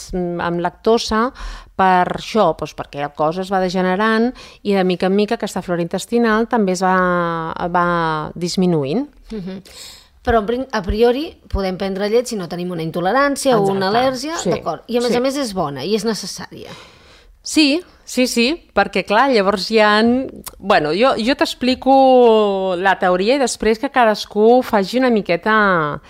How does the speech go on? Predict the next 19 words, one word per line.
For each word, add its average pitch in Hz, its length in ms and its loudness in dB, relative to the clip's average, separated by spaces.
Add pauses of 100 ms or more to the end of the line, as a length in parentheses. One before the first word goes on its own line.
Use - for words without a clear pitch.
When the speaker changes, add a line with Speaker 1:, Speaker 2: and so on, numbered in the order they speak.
(320)
Speaker 1:
Aviam, 190 340 2 (120)
sí - 200 -4
que 269 80 -2
és 269 80 -2
necessària, 196 720 -2
perquè 180 220 -6
és 185 100 -6
un 226 80 0
aliment 226 380 2
molt 262 180 0
complet. 165 540 -4 (540)
Mm, 226 240 -2
ja 175 120 -4
sigui 202 720 -4
descremada 202 880 -2 (120)
per 170 180 -2
persones 170 520 -6
més 185 240 -2
grans, 226 600 0